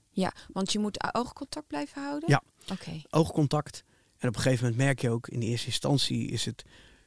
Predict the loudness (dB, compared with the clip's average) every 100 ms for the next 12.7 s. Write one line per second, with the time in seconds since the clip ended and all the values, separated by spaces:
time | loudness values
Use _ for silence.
0 | _ _ _ 0 0 2 0 2 2 0
1 | -4 -2 0 2 2 -2 0 2 2 2
2 | 2 0 2 4 4 2 0 0 0 0
3 | 0 4 4 4 2 2 2 2 0 -4
4 | -8 _ _ _ -4 2 2 2 0 0
5 | -2 -2 -2 0 2 2 2 4 4 4
6 | -2 -20 -20 -20 -20 -20 -20 _ 0 2
7 | 2 2 2 6 8 6 4 2 2 2
8 | 2 2 2 0 0 4 6 6 4 0
9 | -2 2 2 2 2 2 4 6 6 6
10 | 2 2 2 0 0 0 -2 -10 -20 _
11 | -4 0 2 4 4 4 2 0 -2 0
12 | 0 0 0 4 4 4 -2